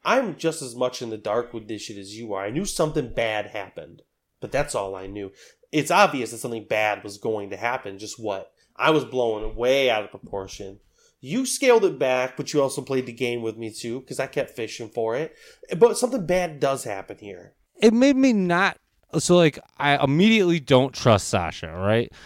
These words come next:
Speaker 2: Because how she was introduced to the show.
Speaker 1: Do you think there's anything to not, but what is there not to trust about her? What could she have been doing?
Speaker 2: I don't know, but considering that I was worried about the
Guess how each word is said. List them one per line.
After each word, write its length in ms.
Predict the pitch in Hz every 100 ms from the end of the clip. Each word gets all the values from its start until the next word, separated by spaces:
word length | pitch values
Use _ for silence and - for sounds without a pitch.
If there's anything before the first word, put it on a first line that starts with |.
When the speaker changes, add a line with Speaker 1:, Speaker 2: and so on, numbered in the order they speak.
| - -
Speaker 2:
Because 880 | 131 131 135 131 117 113 110 104 101 _ - _ -
how 280 | - 143 147
she 140 | -
was 200 | 147 131
introduced 840 | 139 127 135 117 120 120 - - - -
to 280 | - 160 165
the 140 | 123
show. 540 | 104 - 95 90 92 95 202 156
Speaker 1:
Do 140 | 180
you 100 | 233
think 300 | 233 254 269
there's 180 | 269 220
anything 440 | 202 214 208 220
to 120 | 196 202
not, 180 | 202
but 140 | 190 190
what 140 | 196
is 100 | 208
there 100 | 202
not 140 | 196 180
to 80 |
trust 320 | 143 165 175 131
about 220 | 110 98
her? 60 | 110
What 180 | 127
could 180 | - 135
she 240 | - 139 139
have 220 | 101 -
been 340 | 110 101 98 _ 110
doing? 460 | 104 92 92 98 -
Speaker 2:
I 320 | 127 139 135 -
don't 300 | 143 131 127
know, 420 | 143 196 104 92 98
but 200 | 156 139
considering 680 | 151 143 - 160 151 151 143
that 240 | 143 135 -
I 260 | 139 147
was 380 | 151 151 143 123
worried 520 | 123 139 160 165 160
about 480 | 160 139 131 147 -
the 180 | 147